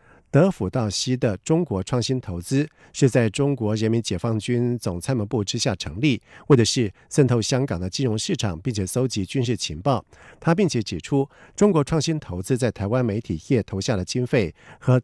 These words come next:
电视台建立秘密的联盟，让中国可以控制这些媒体，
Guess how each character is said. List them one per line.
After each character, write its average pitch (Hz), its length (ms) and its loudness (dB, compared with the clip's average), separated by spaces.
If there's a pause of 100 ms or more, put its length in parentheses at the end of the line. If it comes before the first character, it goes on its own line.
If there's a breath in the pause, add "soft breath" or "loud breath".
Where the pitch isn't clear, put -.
(100)
电 175 200 2
视 113 200 -2
台 95 260 -6
建 117 300 -2
立 110 260 -2
秘 196 140 2
密 135 120 2
的 92 120 -4
联 90 140 -4
盟， 107 300 -4 (280 loud breath)
让 135 200 4
中 180 220 0
国 104 160 0
可 110 140 -6
以 92 80 -2
控 120 260 -4
制 110 140 -2
这 104 120 -2
些 120 140 -2
媒 98 220 -4
体， 95 280 -4